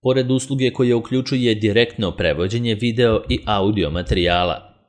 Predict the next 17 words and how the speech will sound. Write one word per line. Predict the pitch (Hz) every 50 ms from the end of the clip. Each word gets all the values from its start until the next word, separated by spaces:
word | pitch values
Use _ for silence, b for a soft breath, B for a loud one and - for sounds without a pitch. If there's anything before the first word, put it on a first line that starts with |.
| _ _ _
sa | - - 113 107 -
ukrajinskog | 113 113 107 - 107 104 101 104 98 - - 107 95
jezika | 101 92 92 95 110 110 - 127
na | 123 131
kineski, | 127 - - 101 90 98 101 - - - 90 - - - - - - - - _ _ _ _ _ _ _ _ _ _ _
u | 131 127
svakoj | - - 113 120 131 - - 117 92 78 -
poslovnici | 92 87 110 - - 127 113 113 117 113 - 123 107
prevodilačkog | - 110 104 107 107 104 113 104 98 98 - - - 92 85
centra | - - 123 120 113 - - 92 80 69 65 - -
Akademije | 101 95 - - 110 85 85 104 107 104 104 95 80 69
Oxford | 95 127 - - - 117 101 87 76 - - - _ _ _ _ _ _ _ _ _ _ _ _ _ _ _ _ _ _ _ _ _ _
zainteresovane | _ 104 104 110 107 123 135 139 151 156 151 127 - 143 135 131 120 113 110
klijente | - - 117 131 139 135 120 - 120 95 - - -
isto | 131 131 - - - 87
tako | 80 - - 76 73 - - 117
očekuje | 117 110 - 131 117 110 - 135 120 113 104 90 82 -